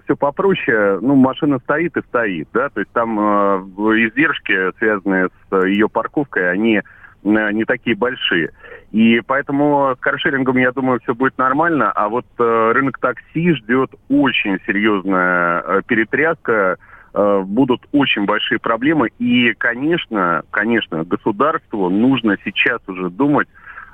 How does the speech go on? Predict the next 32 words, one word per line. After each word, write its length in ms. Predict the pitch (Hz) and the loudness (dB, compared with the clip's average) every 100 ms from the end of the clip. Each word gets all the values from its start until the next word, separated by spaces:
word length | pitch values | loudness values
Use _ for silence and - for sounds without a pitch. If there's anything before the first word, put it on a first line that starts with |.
| - | -2
э, 280 | 101 101 98 | 2 2 0
что 240 | - 160 | 0 0
же 140 | 139 104 | 0 0
делать 300 | 120 135 - | 0 -2 -2
с 20 | - | -4
таксистами, 560 | 110 - 151 147 110 | -4 -2 -2 0 -2
что 160 | 98 120 | 0 0
делать 240 | 117 120 - | 0 0 -2
с 40 | 117 | -6
этим 280 | 110 113 | -4 0
рынком, 360 | 117 151 151 104 | 0 0 -2 -2
ну, 80 | 104 | -2
как 180 | 110 - | -2 -2
минимум 300 | 127 131 107 | 0 0 0
в 40 | - | -4
крупных 360 | - 123 110 | -6 -2 -2
городах, 460 | 92 110 117 117 95 - | 0 -2 0 -2 -4 -4
в 60 | |
Москве, 460 | 98 107 - 110 80 | -4 -4 -2 -2 -2
потому 380 | _ 90 101 107 | _ -4 -2 -4
что, 320 | - 104 98 - - - _ - - | -2 -2 -2 -6 -20 -20 _ -20 -4
э, 300 | 82 98 98 | 0 2 2
это 680 | 117 127 - 123 120 117 107 | 0 -2 -2 -2 0 -2 -2
абсолютно 440 | 104 131 127 123 | -2 -4 -2 0
ненормальная 640 | 107 107 113 120 110 98 95 | 2 2 0 -2 -4 -4 -6
ситуация 580 | - - 117 104 - 92 | -6 -2 -2 -2 -2 -2
в 40 | - | 0
плане, 560 | 113 104 98 92 85 - | -2 -2 0 -2 -2 -6
э, 300 | 82 98 95 92 | -4 0 0 0
экономики 580 | 110 120 139 190 - 107 | -2 -2 0 0 0 0
легкового 500 | 95 - 104 101 92 | -2 -2 -2 -2 -2
такси 420 | 110 - - | -2 -4 -4